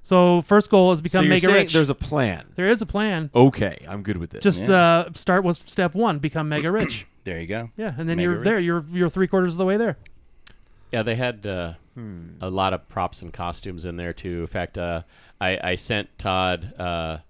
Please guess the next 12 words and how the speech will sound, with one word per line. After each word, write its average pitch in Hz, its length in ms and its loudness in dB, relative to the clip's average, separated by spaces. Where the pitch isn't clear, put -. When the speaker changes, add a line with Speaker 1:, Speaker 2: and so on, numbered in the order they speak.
Speaker 4:
a 101 60 -8
picture - 280 -6
of 85 60 -6
the 90 80 -4
David 87 420 -4
Bowie 87 260 -2
outfit - 440 -6
from 85 180 -8
Labyrinth. 85 500 -6
Speaker 1:
Oh, 160 380 0
yes. 131 420 -2
Speaker 4:
Uh, 85 300 -2